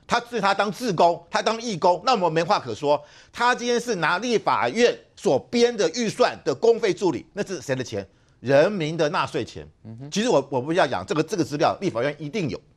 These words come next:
Speaker 2: 对。
Speaker 1: 因为立法院发钱给他嘛，
Speaker 2: 对。
Speaker 1: 他一定有你的这个，呃，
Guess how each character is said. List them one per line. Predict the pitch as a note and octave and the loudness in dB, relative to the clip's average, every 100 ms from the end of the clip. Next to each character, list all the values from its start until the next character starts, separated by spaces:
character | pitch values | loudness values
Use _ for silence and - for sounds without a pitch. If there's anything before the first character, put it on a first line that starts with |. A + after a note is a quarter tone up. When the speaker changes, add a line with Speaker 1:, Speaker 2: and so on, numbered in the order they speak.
| _ _ _ | _ _ _
Speaker 2:
对。 | - | -6
Speaker 1:
因 | B3+ | 0
为 | |
立 | C4 | 2
法 | G3+ | 2
院 | A3+ | 2
发 | B3 A#3 | 2 0
钱 | E3+ F3 | 2 -2
给 | |
他 | C3 D3+ | 0 -2
嘛， | D3+ F#2 | -2 -6
Speaker 2:
对。 | - F#2+ E2 C#2+ | -4 -2 -2 -6
Speaker 1:
他 | - G#3+ | -2 0
一 | B3 | 0
定 | B3 | 0
有 | E3 - | -2 -4
你 | E3 E3 | -8 -4
的 | D#3+ G3 | 0 0
这 | G#3+ | 0
个， | G3+ - - | -2 -4 -2
呃， | D#3+ | -2